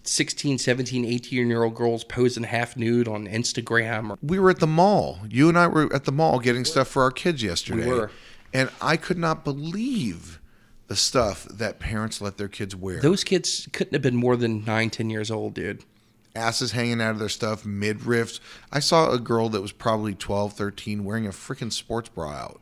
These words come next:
Speaker 2: And there's no way in hell, as a parent, that Olivia will ever, ever wear stuff like that.
Speaker 1: No, no. And I think it may be a little harder being separated,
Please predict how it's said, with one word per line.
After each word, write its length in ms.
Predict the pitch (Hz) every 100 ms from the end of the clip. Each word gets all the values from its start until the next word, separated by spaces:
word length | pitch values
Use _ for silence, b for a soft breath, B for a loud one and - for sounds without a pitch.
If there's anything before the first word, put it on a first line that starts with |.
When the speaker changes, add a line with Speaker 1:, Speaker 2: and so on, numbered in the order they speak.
| -
Speaker 2:
And 140 | 143
there's 180 | 175 180
no 200 | 139 139
way 240 | 139 131 123
in 100 | 110
hell, 260 | 101 92 87
as 180 | 92
a 60 | 90
parent, 400 | - 95 85 82 b b b b b -
that 120 | 92
Olivia 380 | 90 92 90 87
will 200 | 80 - -
ever, 480 | 101 92 90 80 - _ -
ever 180 | 139 104
wear 180 | 73 78
stuff 340 | - 76 -
like 140 | 65 -
that. 40 |
Speaker 1:
No, 180 | 113 92 - _
no. 220 | 120 113 -
And 120 | 139
I 80 | 120
think 240 | 120 - 170
it 100 | 151
may 160 | 135
be 140 | 147 143
a 40 |
little 240 | 127 123 110
harder 520 | - 127 147 175 180 B B -
being 260 | 139 147 147
separated, 1000 | - 147 151 175 170 165 196 180 -